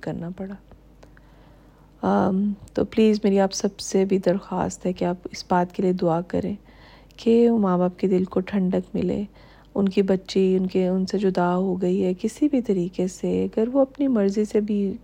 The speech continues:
گئی ہے تو وہ چودہ سال کی بچی ہے، ان کے پاس نادرا کے سارے ڈاکیومنٹس ہیں۔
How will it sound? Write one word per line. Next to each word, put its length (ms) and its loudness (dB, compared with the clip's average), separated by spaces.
گئی 280 6
ہے 80 2
تو 140 -4
وہ 60 0
چودہ 360 -2
سال 240 -4
کی 140 -6
بچی 400 -4
ہے، 60 0
ان 100 -2
کے 80 -4
پاس 220 -4
نادرا 280 0
کے 120 -6
سارے 260 -2
ڈاکیومنٹس 680 -6
ہیں۔ 80 -8